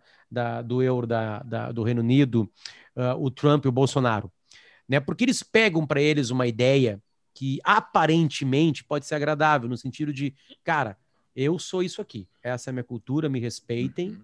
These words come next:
Speaker 1: né? Blá, blá, blá, assim que eu vejo. Ah, mas os imigrantes, não, vamos segurar um pouco os imigrantes, a gente precisa recuperar quem tá sem emprego aqui. Então, tu tem,
Speaker 2: Essa
Speaker 1: sempre
Speaker 2: coisa
Speaker 1: tem
Speaker 2: do, dos
Speaker 1: Sim.
Speaker 2: imigrantes é muito interessante, né? Porque a, a história da formação americana também é che-, é recheada disso, né?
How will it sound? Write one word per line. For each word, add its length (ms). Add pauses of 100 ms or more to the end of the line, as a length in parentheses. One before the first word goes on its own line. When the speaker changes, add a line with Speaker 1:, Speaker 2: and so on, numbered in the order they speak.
Speaker 1:
né? 340 (320)
Blá, 140
blá, 100
blá, 340
assim 220
que 80
eu 60
vejo. 180 (240)
Ah, 160
mas 200
os 60
imigrantes, 460
não, 160
vamos 180
segurar 280
um 40
pouco 200
os 80
imigrantes, 360
a 40
gente 100
precisa 300
recuperar 520 (220)
quem 160
tá 160
sem 360
emprego 360
aqui. 480 (340)
Então, 120
tu 80
tem, 240
Speaker 2:
Essa 120
Speaker 1:
sempre 160
Speaker 2:
coisa 180
Speaker 1:
tem 80
Speaker 2:
do, 380
dos 160
Speaker 1:
Sim. 80
Speaker 2:
imigrantes 380
é 60
muito 260
interessante, 680
né? 140
Porque 600
a, 360
a 20
história 300
da 100
formação 480
americana 460
também 260
é 60
che-, 200
é 60
recheada 580
disso, 340
né? 100